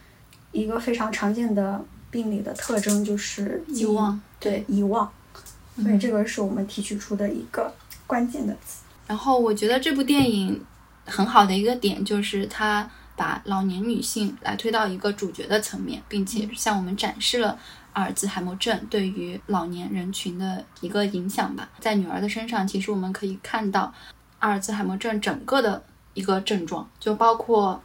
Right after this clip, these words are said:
Speaker 2: 遗忘啊、出现幻觉啊，或者是徘徊游走，
Speaker 1: 会有一些性情上的改变。
Speaker 2: 会，对，
Speaker 1: 嗯。
Speaker 2: 会对她的亲人，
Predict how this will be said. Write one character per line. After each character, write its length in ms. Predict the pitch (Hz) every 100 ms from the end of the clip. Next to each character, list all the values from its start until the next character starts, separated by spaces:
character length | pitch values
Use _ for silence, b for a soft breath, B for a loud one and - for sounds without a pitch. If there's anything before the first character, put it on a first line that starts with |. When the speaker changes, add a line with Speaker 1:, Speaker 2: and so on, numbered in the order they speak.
| -
Speaker 2:
遗 80 |
忘 280 | 185 226 220
啊、 180 | 202 185
出 140 | 196 220
现 220 | 220 208
幻 260 | 220 220 196
觉 140 | -
啊， 220 | - - 208
或 80 | 202
者 140 | 185
是 340 | 202 - 180 185 B - -
徘 200 | 185 202
徊 320 | 233 190 185
游 260 | 196 175 214
走， 200 | - - - B B
Speaker 1:
会 100 | 277
有 140 | 233 220
一 40 |
些 80 | 214
性 280 | 262 320 240
情 220 | 214 208
上 200 | 233 214
的 80 | 202
改 180 | 202 196 -
变。 140 | 196
Speaker 2:
会， 160 | 202 190
对， 20 |
Speaker 1:
嗯。 140 | 175
Speaker 2:
会 240 | 185 226 214
对 200 | 220 208
她 160 | 214
的 120 | 214 202
亲 280 | - 220
人， 320 | 214 170 165